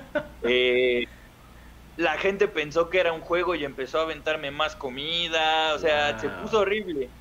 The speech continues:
Speaker 1: Y, y, y pues ya, o sea, yo todavía apacigué un poco al público y les dije, "Déjenme terminar mi último chiste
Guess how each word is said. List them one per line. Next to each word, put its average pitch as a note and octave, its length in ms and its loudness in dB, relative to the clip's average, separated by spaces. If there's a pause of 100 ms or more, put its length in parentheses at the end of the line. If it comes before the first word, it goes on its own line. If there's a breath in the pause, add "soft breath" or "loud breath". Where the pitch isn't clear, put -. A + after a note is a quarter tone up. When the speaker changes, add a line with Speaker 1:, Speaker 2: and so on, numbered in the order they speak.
(480)
Speaker 1:
Y, D#3 440 0 (100)
y, D#3 120 -12 (520)
y D#3 140 -4
pues D3 280 -10
ya, F3+ 380 0
o D3+ 80 -6
sea, D#3 120 0
yo F3 180 -2
todavía F#3 440 2
apacigué D3+ 520 0
un F3+ 100 -2
poco F#3+ 220 0
al D3+ 100 0
público E3+ 380 -6
y C#3+ 40 -4
les C3 140 -4
dije, D#3+ 220 -2
"Déjenme F#3+ 380 0
terminar D#3 500 0
mi G3 80 -2
último E3+ 320 -4
chiste A3 500 0